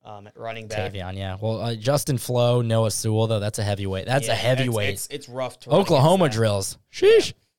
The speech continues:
Speaker 1: I don't wanna be running towards them. Um, it's just, you know, I think Oregon just outmans Utah, and it's what it should have been for the past couple of years.
Speaker 2: Mm-hmm.
Speaker 1: But Mario just couldn't get it done.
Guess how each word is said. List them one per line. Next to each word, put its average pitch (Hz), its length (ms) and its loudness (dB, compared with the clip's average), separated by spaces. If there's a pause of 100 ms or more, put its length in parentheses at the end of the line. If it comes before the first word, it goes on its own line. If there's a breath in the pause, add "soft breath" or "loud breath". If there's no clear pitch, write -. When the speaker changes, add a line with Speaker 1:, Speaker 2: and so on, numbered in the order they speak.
(120)
Speaker 1:
I 117 160 -8
don't 117 100 -10
wanna 110 180 -12
be 107 100 -16
running 104 260 -14
towards 104 300 -16
them. 101 220 -20 (520)
Um, 95 300 -20 (1160)
it's 123 180 -14
just, - 300 -16 (680)
you 120 120 -16
know, 117 60 -10
I 117 80 -8
think 123 340 -14
Oregon 117 360 -12
just 104 220 -20
outmans 107 760 -14 (160)
Utah, 113 460 -16 (260)
and 110 120 -18
it's 107 120 -20
what 139 140 -4
it - 60 -16
should - 180 -12
have 123 80 -14
been 120 120 -12
for - 100 -20
the 110 60 -20
past 117 280 -12
couple 113 220 -20
of 110 40 -20
years. 110 360 -14
Speaker 2:
Mm-hmm. 143 200 -2 (340)
Speaker 1:
But - 160 -20
Mario 110 360 -14
just 104 160 -20
couldn't 110 160 -18
get 107 100 -14
it 104 100 -18
done. 104 240 -18